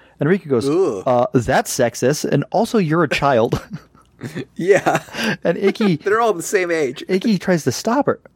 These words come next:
Speaker 1: stop her from, uh, fighting him, and she goes, "Oh, are you making light of women too?" <laughs> And that's when the, um, the, uh, I quote, "overbearing passion between two men,"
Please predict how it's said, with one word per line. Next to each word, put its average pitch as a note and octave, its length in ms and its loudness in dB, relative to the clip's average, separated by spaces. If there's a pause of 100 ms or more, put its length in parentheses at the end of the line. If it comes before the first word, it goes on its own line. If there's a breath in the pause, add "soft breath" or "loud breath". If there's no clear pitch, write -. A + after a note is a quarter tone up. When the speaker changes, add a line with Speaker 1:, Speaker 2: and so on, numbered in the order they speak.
Speaker 1:
stop A3+ 340 0
her A#2+ 140 2
from, A#2+ 220 0
uh, A2+ 260 2
fighting G3 260 -2
him, A#2 140 0 (300 loud breath)
and C3+ 120 2
she E3 80 -2
goes, C#3 220 2
"Oh, D#3 220 2
are B2+ 120 2
you B2+ 180 0
making C3 320 2
light A#2+ 220 2
of A2+ 140 -4
women B2 260 2
too?" B2+ 440 0
<laughs> - 40 -20 (640 loud breath)
And E3 180 2
that's E3+ 260 0
when D3 180 2
the, B2+ 260 2
um, A2 400 2 (320)
the, B2 260 0 (220)
uh, A#2+ 360 2 (260)
I D3 140 2
quote, B2+ 400 0 (280 soft breath)
"overbearing C#3+ 560 2
passion C3 480 0
between G#2+ 320 0
two B2 240 -2
men," G#2+ 400 0